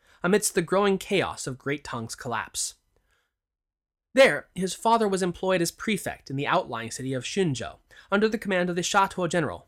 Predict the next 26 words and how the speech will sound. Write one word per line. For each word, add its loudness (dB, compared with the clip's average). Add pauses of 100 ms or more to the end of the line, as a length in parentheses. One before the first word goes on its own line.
Li -4
Keyong. -6 (460)
You 2
remember 0
the -8
old -4
one-eyed -4
dragon, -4
don't -8
you? -4 (880)
That 2
didn't 0
work 4
out 2
so -2
well, -6 (240)
since 0
his -2
father 2
was 0
shortly -2
thereafter 2
killed 2
by 8
a 6
conquering -4